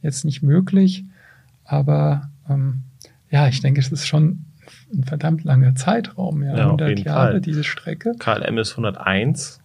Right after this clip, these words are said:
Speaker 1: Genau.
Speaker 2: Und hundert Jahre diese Strecke, das, eigentlich sollte man das schon groß feiern, ne?
Speaker 1: Ja, es ist ein bisschen traurig. Es ist auch wirklich nach,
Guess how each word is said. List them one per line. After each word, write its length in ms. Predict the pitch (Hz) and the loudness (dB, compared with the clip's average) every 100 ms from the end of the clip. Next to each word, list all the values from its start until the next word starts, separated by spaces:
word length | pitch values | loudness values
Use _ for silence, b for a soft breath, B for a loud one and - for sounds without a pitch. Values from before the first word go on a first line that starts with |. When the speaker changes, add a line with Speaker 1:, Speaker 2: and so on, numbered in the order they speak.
| - | -4
Speaker 1:
Genau. 300 | 139 131 131 | 2 4 4
Speaker 2:
Und 100 | 104 | 2
hundert 200 | 117 110 | 0 -2
Jahre 280 | 98 107 107 | -2 -2 -4
diese 200 | 104 98 | -6 -8
Strecke, 360 | - 98 98 131 | -8 -10 -6 -6
das, 440 | 110 - - - _ _ b b b b b b b _ | -6 -10 -16 -20 _ _ b b b b b b b _
eigentlich 360 | - 104 123 131 | -6 -2 0 4
sollte 180 | 131 127 | 4 4
man 160 | 110 | 0
das 100 | 101 | -2
schon 180 | - 104 | -4 -6
groß 240 | 101 104 - | -4 -6 -4
feiern, 340 | 107 95 85 | -2 -2 -2
ne? 180 | 101 110 - | -6 -8 -6
Speaker 1:
Ja, 200 | 147 147 | -2 0
es 120 | 131 | 2
ist 80 | 147 | 0
ein 40 | 135 | -2
bisschen 280 | 185 170 | -2 -2
traurig. 480 | 151 - 180 190 190 | -2 -4 0 2 2
Es 100 | 165 | 0
ist 100 | 165 | 0
auch 220 | 185 160 B B B B | 2 0 B B B B
wirklich 280 | 160 156 165 | -4 -2 0
nach, 200 | 160 139 | 0 0